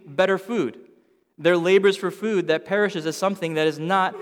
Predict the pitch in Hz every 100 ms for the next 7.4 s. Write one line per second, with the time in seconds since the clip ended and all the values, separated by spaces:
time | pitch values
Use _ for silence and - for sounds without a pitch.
0 | - - - - 226 233 202 - 123 104
1 | 110 185 202 220 214 196 202 226 180 -
2 | 180 170 160 156 196 170 - - _ _
3 | _ _ - 254 247 135 101 - - -
4 | _ _ _ _ _ _ _ _ _ 226
5 | 214 220 202 208 208 190 180 170 196 202
6 | 185 190 185 185 - _ - 220 214 170
7 | 131 107 - -